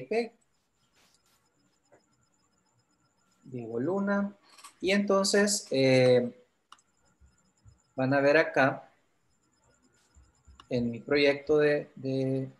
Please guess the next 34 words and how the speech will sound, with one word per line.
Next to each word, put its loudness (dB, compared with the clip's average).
de -8
Android. -2
Y 4
esto 2
se 4
los 4
cuento 2
también 2
por -4
si -4
ustedes 4
bajan 2
este -4
código 4
y 0
se -8
ponen -2
a -6
jugar 2
con 0
él, 0
le-, 0
les 0
digo 6
dónde 4
están -2
las -2
imágenes, 0
aprovecho -2
para 2
decirles. -2
Resulta 0
que, 2
eh, 6